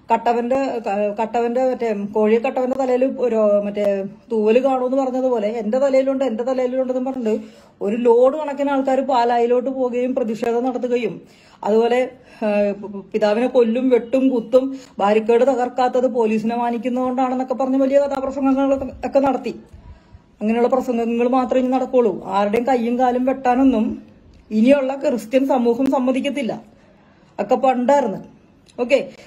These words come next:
പിതാവ് അങ്ങനെ പറഞ്ഞു. അത്, അതിപ്പോൾ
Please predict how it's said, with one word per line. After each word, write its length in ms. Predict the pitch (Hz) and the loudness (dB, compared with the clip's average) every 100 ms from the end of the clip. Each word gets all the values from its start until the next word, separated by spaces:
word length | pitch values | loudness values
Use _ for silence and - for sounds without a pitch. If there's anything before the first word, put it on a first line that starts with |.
| - 233 | -10 -2
പിതാവ് 340 | 220 220 262 | 2 4 2
അങ്ങനെ 220 | 285 277 | 0 0
പറഞ്ഞു. 360 | 294 277 262 - - - _ _ _ _ _ _ | 0 2 0 -2 -14 -20 _ _ _ _ _ _
അത്, 400 | 202 214 269 - - _ - | 0 2 2 -4 -16 _ -2
അതിപ്പോൾ 520 | 214 262 - 285 311 | 0 0 2 2 2